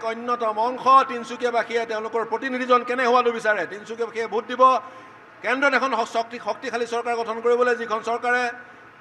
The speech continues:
ভাৰতক বিশ্বৰ বুকুত প্ৰতিষ্ঠা কৰিব। তিনিচুকীয়াবাসীয়ে ভোট দিব এক শক্তিশালী বিৰোধীক,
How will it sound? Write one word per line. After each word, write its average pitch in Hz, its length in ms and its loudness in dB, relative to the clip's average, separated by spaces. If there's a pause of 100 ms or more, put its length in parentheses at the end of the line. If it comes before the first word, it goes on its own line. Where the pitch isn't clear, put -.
ভাৰতক 254 320 2
বিশ্বৰ 247 280 2
বুকুত 247 220 -2
প্ৰতিষ্ঠা 226 340 -4
কৰিব। 233 320 0
তিনিচুকীয়াবাসীয়ে 226 600 -2
ভোট 214 180 -2
দিব 233 160 -6
এক 226 160 0
শক্তিশালী 233 440 -2
বিৰোধীক, 240 380 2